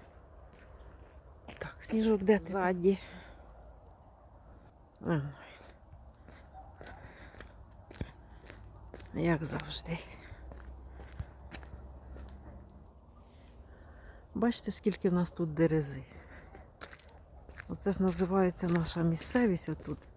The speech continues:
саме, де ми живемо. Дерезянка. Дерезянка. За дерези. Ось її скільки тут. Сьогодні над нами вночі так бабахнуло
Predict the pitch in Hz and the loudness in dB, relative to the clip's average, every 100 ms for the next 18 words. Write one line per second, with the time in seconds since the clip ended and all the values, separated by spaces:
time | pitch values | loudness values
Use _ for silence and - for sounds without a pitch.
0 | - - 156 147 147 - - - 151 151 | -16 -4 0 2 2 -2 -14 0 4 4
1 | 139 147 147 139 143 - - - - - | 4 2 2 0 -2 -4 -14 -18 -20 -18
2 | - - - - - 226 240 220 170 156 | -18 -18 -18 -18 8 12 12 12 10 6
3 | 147 151 - - - - - - - - | 6 2 -2 -4 -4 -6 -16 -18 -18 -20
4 | - - - - - - - - - - | -20 -18 -18 -16 -18 -18 -18 -18 -16 -14
5 | - - 180 277 294 269 226 165 175 175 | -12 0 4 6 8 8 10 8 6 6
6 | 170 - 180 - - - - - - 330 | 4 -4 -4 -6 -8 -10 -10 -2 6 8
7 | 311 302 277 - 160 - - - - - | 10 10 8 4 -4 -10 -18 -18 -18 -16
8 | - - - - - - - - - 196 | -16 -14 -12 -12 -12 -12 -12 -14 -4 -2
9 | 170 175 165 - - 285 - 190 - 170 | -2 -4 -4 -2 4 4 4 -2 -2 -6
10 | - - - - - - - - - - | -8 -10 -12 -12 -12 -12 -12 -12 -12 -12
11 | - - - - - - - - - - | -14 -12 -14 -12 -14 -14 -12 -12 -12 -16
12 | - - - - - - - - - 180 | -18 -18 -20 -20 -20 -20 -20 -20 -20 -20
13 | - - - - - - - - - - | -20 -20 -20 -20 -20 -20 -20 -20 -20 0
14 | 233 208 233 202 208 208 196 226 247 214 | 2 4 6 8 8 8 8 8 10 10
15 | 196 190 185 - 247 214 - 226 170 180 | 10 8 6 2 2 4 2 2 4 4
16 | 190 190 247 247 - 190 175 165 | 4 4 2 2 0 2 2 0